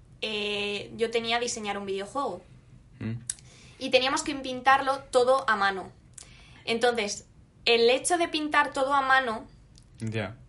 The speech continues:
Speaker 1: eh, lle-, conllevaba que todo fuese igual, uniforme.
Speaker 2: Mm.
Speaker 1: Y a ver,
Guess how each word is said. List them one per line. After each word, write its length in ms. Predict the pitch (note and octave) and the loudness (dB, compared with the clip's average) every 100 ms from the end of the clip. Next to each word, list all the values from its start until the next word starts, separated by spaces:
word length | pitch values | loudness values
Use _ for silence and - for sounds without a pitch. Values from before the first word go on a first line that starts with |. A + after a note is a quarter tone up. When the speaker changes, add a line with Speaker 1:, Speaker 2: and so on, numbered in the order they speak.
| - A#3+ | -2 4
Speaker 1:
eh, 260 | A#3 A3+ | 6 4
lle-, 280 | A3 A3+ - | 4 4 2
conllevaba 560 | A#3+ A3+ A3+ A3+ C4 C4+ | -2 2 4 6 6 4
que 140 | B3 | 0
todo 640 | A3 - C#4 C#4 C#4+ - - | 0 2 2 4 -2 -4 -10
fuese 380 | - A3+ A3 A3 | 0 2 2 0
igual, 420 | G#3+ D#4+ B3+ F3 - | 2 4 4 0 -10
uniforme. 720 | B3 A#3 G#3+ D#4 F4 F#3 F3+ - _ - | -4 -4 -2 2 2 0 -12 -16 _ -10
Speaker 2:
Mm. 140 | A#2 G#2+ - - - | -6 -6 -8 -18 -4
Speaker 1:
Y 120 | A#3 | 4
a 100 | G#3 | 4
ver, 300 | A#3 G#3+ - | 4 0 -4